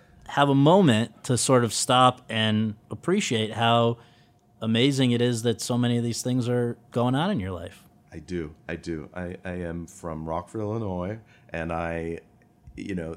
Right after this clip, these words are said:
Speaker 2: I, I, there was one day when I was walking down forty-fourth Street between the two theaters,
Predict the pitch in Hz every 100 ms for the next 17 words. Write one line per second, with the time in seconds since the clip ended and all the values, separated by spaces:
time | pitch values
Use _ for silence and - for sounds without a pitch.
0 | - 76 95 95 92 92 87 85 92 92
1 | 90 87 80 76 82 85 104 87 85 85
2 | 82 87 - - - - 85 82 - 82
3 | 76 80 - 85 80 76 82 80 80 80
4 | 76